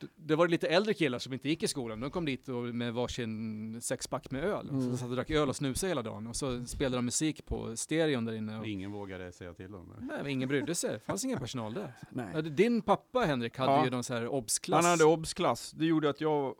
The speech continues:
Speaker 2: absolut var tvungen att sköta mig i skolan, för annars hade jag fått min pappa. Så att, eh, mm.
Speaker 1: <laughs> Ja. Nej, så att i Horndal, där växte jag upp och lärde mig mycket. Och det, det, det uppehållsrummet så spelas det dels all hårdrock som kunde
Speaker 2: Mm.
Speaker 1: tänkas.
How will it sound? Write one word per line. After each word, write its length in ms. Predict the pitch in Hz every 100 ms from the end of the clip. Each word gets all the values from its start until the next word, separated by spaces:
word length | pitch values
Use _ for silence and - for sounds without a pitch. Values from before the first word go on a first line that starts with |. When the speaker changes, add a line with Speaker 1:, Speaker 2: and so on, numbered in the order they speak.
| -
Speaker 2:
absolut 400 | 135 - 165 151
var 80 | 120
tvungen 240 | 127 123
att 80 | 117
sköta 320 | 139 127 -
mig 100 | 139
i 40 | 107
skolan, 380 | 113 113 113
för 100 | 110
annars 180 | 127 127
hade 180 | 131 127
jag 100 | 110
fått 180 | - 123
min 140 | 117
pappa. 400 | 107 113 - 117 -
Så 120 | -
att, 160 | 135 -
eh, 60 | 120 107 - 156
mm. 160 | 147 139 - -
Speaker 1:
<laughs> 200 | - -
Ja. 300 | - 104 107 - - 147 - - - _ - -
Nej, 140 | 165
så 100 | 180
att 100 | 196
i 200 | 185 175
Horndal, 360 | 165 185 202 180
där 80 | 170
växte 260 | 175 -
jag 60 | 175
upp 80 | -
och 120 | 156
lärde 220 | 147 143
mig 80 | 143
mycket. 320 | 139 - -
Och 100 | 139
det, 220 | 135 151 147
det, 200 | 151 170
det 380 | 135 175 190
uppehållsrummet 540 | 175 160 151 135 170 127
så 60 |
spelas 440 | 123 147 135 139 -
det 340 | 131 123 120
dels 340 | 131 170 180 -
all 260 | 143 127
hårdrock 340 | 120 123 135 -
som 200 | 123 110
kunde 220 | 123 123
Speaker 2:
Mm. 140 | 110
Speaker 1:
tänkas. 520 | - 113 110 160 170